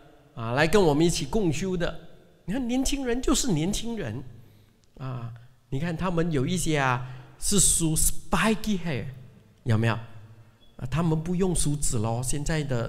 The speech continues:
男生，哎，梳头是用手的哦，啊，就是这样子两，两，有没有？我没有啦哈，我没有，哎，他们就这样子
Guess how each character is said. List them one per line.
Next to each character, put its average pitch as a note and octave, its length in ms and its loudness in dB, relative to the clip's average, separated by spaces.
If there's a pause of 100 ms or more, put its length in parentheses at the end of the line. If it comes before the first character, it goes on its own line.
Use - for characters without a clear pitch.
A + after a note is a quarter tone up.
男 A#2+ 260 -2
生， C3+ 380 -4 (540)
哎， G#2+ 380 -4 (160)
梳 E3+ 320 0
头 C3 240 -4
是 C3+ 200 0
用 D#3 220 2
手 A2 460 0
的 C3 140 2
哦， B2+ 340 4 (840)
啊， A2+ 460 -4 (200)
就 F3+ 100 2
是 E3+ 160 4
这 F#3 160 4
样 E3+ 160 2
子 - 220 0
两， A2+ 240 2 (560)
两， A#2 400 2 (100)
有 B2+ 120 -4
没 B2+ 100 -4
有？ C#3 80 -4
我 A2+ 100 -4
没 B2+ 220 0
有 D3+ 160 0
啦 A2 160 0
哈， G#2 260 -4 (340)
我 A2+ 100 -4
没 A2 220 0
有， A2 160 -2 (520)
哎， G2+ 220 -6 (400)
他 C3+ 100 -4
们 C3 160 0
就 D3+ 140 0
这 D#3+ 120 2
样 C#3 140 2
子 G#2 220 -4